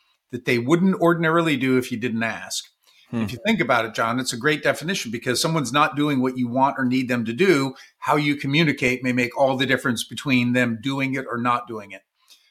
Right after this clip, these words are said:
Speaker 1: Now, if we change how they think or feel, that can be really positive, because it may lead to a more lasting behavior change. But again, you know, when we're in a business situation, you don't want a client to go, "Wow, that, that's a great proposal."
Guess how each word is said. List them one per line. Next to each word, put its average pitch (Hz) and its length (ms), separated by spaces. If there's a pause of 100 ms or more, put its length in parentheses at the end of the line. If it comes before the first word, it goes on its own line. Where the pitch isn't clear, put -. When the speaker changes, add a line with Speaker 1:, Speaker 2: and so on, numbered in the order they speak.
(140)
Speaker 1:
Now, 123 300 (260)
if - 180
we 127 120
change 254 340
how 165 160
they 135 140
think 180 260
or 123 80
feel, 131 640
that 135 240
can 240 140
be 143 100
really 127 320
positive, 147 640
because 127 480 (260)
it 165 200
may 151 180
lead 147 320
to 139 160
a 123 60
more 127 260
lasting 127 680
behavior 131 440
change. 104 460
But 123 160 (260)
again, 135 360 (800)
you 143 80
know, 123 120
when 127 240
we're 147 200
in 127 40
a 120 60
business 143 400
situation, 143 640 (220)
you 135 100
don't 147 200
want 139 140
a - 20
client 139 340
to - 60
go, 143 120
"Wow, 131 300
that, 147 220
that's 127 260
a 120 140
great 127 260
proposal." 147 560